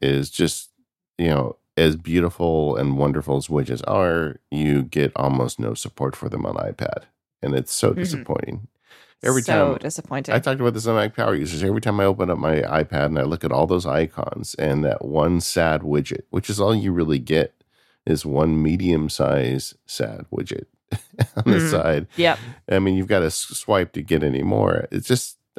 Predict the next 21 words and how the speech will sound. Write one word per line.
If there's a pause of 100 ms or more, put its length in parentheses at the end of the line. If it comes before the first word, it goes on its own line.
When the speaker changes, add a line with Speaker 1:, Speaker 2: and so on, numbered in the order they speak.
Speaker 1:
I
don't
know
what
happened
there. (400)
Speaker 2:
I
don't
know.
I
think, (100)
I
think
they've
got
something
up
their
sleeve
for,
like,